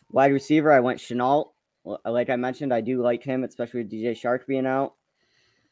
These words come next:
Uh, Nets, I went A J Green. I brought him up as well.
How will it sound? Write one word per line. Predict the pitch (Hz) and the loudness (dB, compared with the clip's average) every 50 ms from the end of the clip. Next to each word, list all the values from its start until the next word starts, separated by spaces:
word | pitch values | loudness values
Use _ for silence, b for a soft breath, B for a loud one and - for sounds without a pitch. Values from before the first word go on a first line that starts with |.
| _ _ _ | _ _ _
Uh, | 113 120 113 110 113 | -2 0 0 0 0
Nets, | 117 135 139 135 - | 0 -2 -2 0 0
I | 151 | 0
went | 131 131 120 - | 0 0 0 -2
A | 127 127 | -2 -2
J | 117 135 120 | -2 -2 -2
Green. | 110 127 135 147 151 151 151 165 151 _ _ _ _ - | -2 -2 0 0 0 0 -2 -4 -6 _ _ _ _ -6
I | 110 110 | -6 -6
brought | 104 98 117 113 92 110 | -4 -2 -2 -2 -2 -2
him | 127 120 120 | -4 -4 -2
up | 120 120 123 | -4 -4 -4
as | 117 98 95 | -8 -6 -2
well. | 113 113 117 120 120 131 139 139 | 0 0 2 2 0 -2 -4 -10